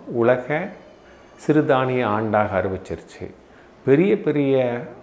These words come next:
நிறுவனங்கள் எல்லாம் மத்திய அரசு அவங்கள அழைச்சு, "உங்களுக்கு உதவி செய்யறோம், மானியம் தர்றோம்,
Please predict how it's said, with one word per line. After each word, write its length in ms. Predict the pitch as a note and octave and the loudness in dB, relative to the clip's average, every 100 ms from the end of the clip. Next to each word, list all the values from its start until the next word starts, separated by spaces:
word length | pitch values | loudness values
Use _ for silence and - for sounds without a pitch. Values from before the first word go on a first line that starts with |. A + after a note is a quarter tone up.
| - - | -20 -12
நிறுவனங்கள் 600 | A2+ C3+ F3 D3 B2 G#2+ | -2 2 2 2 0 0
எல்லாம் 360 | F#2 F2 F#2 G#2 - - - A#2 | -2 -2 -6 -8 -16 -20 -14 -4
மத்திய 360 | A#2+ A#2+ B2+ | -4 -2 -2
அரசு 520 | G#2+ G2+ - F2 F2+ - | -2 -2 -4 -4 -4 -8
அவங்கள 320 | G#2 G2+ G2 F#2+ F#2 | -8 -4 -4 -4 -2
அழைச்சு, 420 | A2+ A#2 F2+ D#2 - - - - - | -4 -4 -10 -10 -14 -20 -20 -12 -4
"உங்களுக்கு 600 | B2+ B2 A2 F#2+ F#2 - - - - - - | -2 0 0 -2 -6 -10 -20 -20 -20 -20 -8
உதவி 340 | B2+ C3+ C#3+ A#2 F#2+ | 2 4 6 4 0
செய்யறோம், 360 | D#2+ D#2+ C#2 - A2 | -2 -2 -6 -8 -2
மானியம் 420 | C3 C#3+ C3+ A2 | 0 0 -2 -4
தர்றோம், 340 | - D#2+ D2 | -6 -6 -10